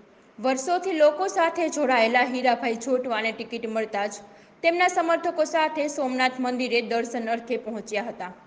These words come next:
સોમનાથ દાદાના દર્શન કરીને હીરાભાઈ જોટવાએ કોંગ્રેસને પ્રચંડ લીડથી જીતવાનો દાવો કર્યો. હીરાભાઈ જોટવાને ટિકિટ મળતા જ ભાજપથી નારાજ સમાજ હવે કોંગ્રેસ સાથે જોડાશે.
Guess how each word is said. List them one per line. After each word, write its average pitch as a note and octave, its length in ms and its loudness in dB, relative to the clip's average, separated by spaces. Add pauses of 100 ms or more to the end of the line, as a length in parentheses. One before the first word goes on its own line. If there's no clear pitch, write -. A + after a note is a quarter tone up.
(340)
સોમનાથ B3+ 420 2
દાદાના A#3+ 520 4
દર્શન A#3 440 -2
કરીને A#3 340 -2
હીરાભાઈ D#4 560 2
જોટવાએ C4+ 500 2
કોંગ્રેસને B3+ 640 0
પ્રચંડ D4 460 -2
લીડથી C4+ 640 -4 (420)
જીતવાનો C4 500 0
દાવો A3+ 320 2
કર્યો. G3 360 -6 (440)
હીરાભાઈ B3 360 4
જોટવાને B3 520 0
ટિકિટ A#3+ 340 -6
મળતા A#3+ 380 0
જ A#3 100 -6
ભાજપથી D4+ 680 0
નારાજ C#4 380 4
સમાજ C4+ 440 -2
હવે B3+ 140 0
કોંગ્રેસ A#3+ 460 -2
સાથે A3 320 -2
જોડાશે. G3 560 -8